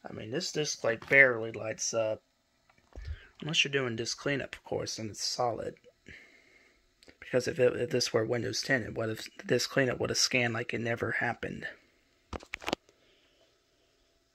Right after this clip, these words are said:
it scans a lot quicker on Windows ten, but not on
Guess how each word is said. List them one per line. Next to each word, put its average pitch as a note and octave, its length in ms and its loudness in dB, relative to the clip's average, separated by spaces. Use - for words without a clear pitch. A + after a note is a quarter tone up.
it A#2+ 120 -8
scans C3 400 -4
a A#2+ 60 -2
lot A#2+ 220 -2
quicker C#3 340 -4
on A2 140 -6
Windows A2+ 340 -8
ten, A2+ 380 -6
but A2 120 -8
not A2+ 220 -6
on A2+ 220 -10